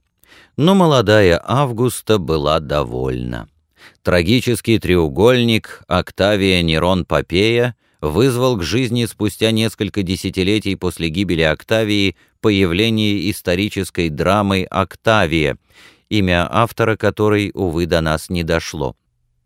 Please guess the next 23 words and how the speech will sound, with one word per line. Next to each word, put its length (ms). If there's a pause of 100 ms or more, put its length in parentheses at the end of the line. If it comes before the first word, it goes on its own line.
(420)
В 200
ней 300
переданы 760
и 200
страхи 580
Попеи, 880
давящей 720
на 160
Нерона, 580 (460)
и 140
страхи 480
самого 460
принцепса, 840 (300)
расправляющегося 1300
с 120
ни 160
в 60
чём 300
перед 280
ним 260
не 100
повинной 600
женщиной. 720